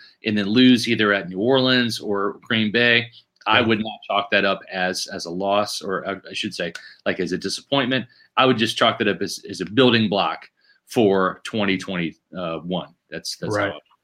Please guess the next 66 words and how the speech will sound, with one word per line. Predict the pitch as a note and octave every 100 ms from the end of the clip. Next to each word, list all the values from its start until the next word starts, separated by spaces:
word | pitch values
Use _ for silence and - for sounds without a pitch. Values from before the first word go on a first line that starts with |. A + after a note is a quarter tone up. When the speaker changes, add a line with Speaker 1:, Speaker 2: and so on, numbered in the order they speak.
| _ _ -
Speaker 2:
Yeah. | A2 G2+
Can't | - F#3 F#3
lose | F3+ D3+
to | C#3+
a | D3+
losing | D#3 D3+ D3+
record | D3 C#3 C#3 A#2
team. | C#3 C3 B2+ A#2+ _ _ -
Can't | D3+ C#3
lose | C#3+ C3+
Speaker 1:
Yeah. |
Speaker 2:
to | C3
a |
losing | C3 C3+ C3
record | B2+ B2 A#2+
team | C3+ B2
in |
the | A#2
playoffs. | C3+ B2+ B2+ B2 - - _ _ _ -
Can't | E3+ D#3+
lose | D#3+ C3+
to | C#3+
an | C#3
offense | C3 - C3 A#2+
with | B2
two | - C#3
quarterbacks | C#3 C3+ C3 B2 A#2+ C3+
and |
neither | B2+ B2+ B2
of |
them | A#2+
Speaker 1:
Right. | A#2
Speaker 2:
are |
good. | B2 B2 A#2+ - _ _ _ -
Can't | C#3+ C#3+
lose | B2+ A2+
Speaker 1:
Yeah. |
Speaker 2:
to | A#2
a |
team | C3+ A#2+
without | A#2 G#2+
a | G#2+
name. | G#2 F#2+ F#2 _ _ _
Speaker 1:
And | D3+ C#3
Speaker 2:
Those | B2+
Speaker 1:
one | D#3+
Speaker 2:
are |
the | D#3
Speaker 1:
last | D#3
Speaker 2:
rules. | -
Speaker 1:
little | E3 D3+
stat | - C3 C3+ -
for | A#2+
you. | G2 F#2+
The | F2+
Buccaneers | A#2 A#2 A2 G#2+ G#2 G#2
are | F2
ten | - - D3 D#3
and | C#3 A#2 -
oh | C3+ C#3+ C#3 A2 D#2+ - _
against | G#2+ - G#2+ F#2+ -
teams | B2 A#2 A2+
with | G#2+
losing | A#2+ G#2+ G2+
records. | G#2 G#2+ F2+ -
John, | B2+ A2+ D3